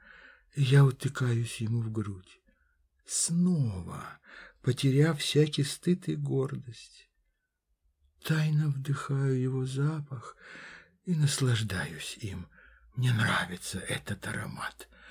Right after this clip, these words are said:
Он не отталкивает меня, а наоборот, как пчелу на мёд притягивает.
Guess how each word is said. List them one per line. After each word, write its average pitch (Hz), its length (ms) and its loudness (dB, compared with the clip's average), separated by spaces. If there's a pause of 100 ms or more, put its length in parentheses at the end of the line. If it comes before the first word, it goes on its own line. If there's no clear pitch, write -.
(200)
Он 127 180 6
не 117 120 6
отталкивает 113 960 2
меня, 95 400 -6 (680)
а 117 100 -4
наоборот, 113 880 0 (840)
как 143 240 -2
пчелу 151 560 6
на 156 200 4
мёд 135 420 6
притягивает. 113 1000 -2